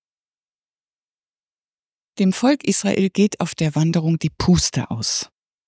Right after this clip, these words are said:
Erinnern wir uns. Sie waren Fremde in Ägypten. Und als Fremde kriegten sie immer mehr Kinder als die Einheimischen und wurden zur gefühlten Bedrohung.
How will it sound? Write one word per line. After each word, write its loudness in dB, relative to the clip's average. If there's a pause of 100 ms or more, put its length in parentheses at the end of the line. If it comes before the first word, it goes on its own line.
Erinnern 2
wir -6
uns. -10 (1300)
Sie -6
waren 4
Fremde 2
in 2
Ägypten. -2 (1500)
Und -6
als 2
Fremde 0 (1160)
kriegten -6
sie -2
immer 4
mehr 4
Kinder 0
als -4
die -6
Einheimischen -2
und -6
wurden 2
zur -4
gefühlten -6
Bedrohung. 2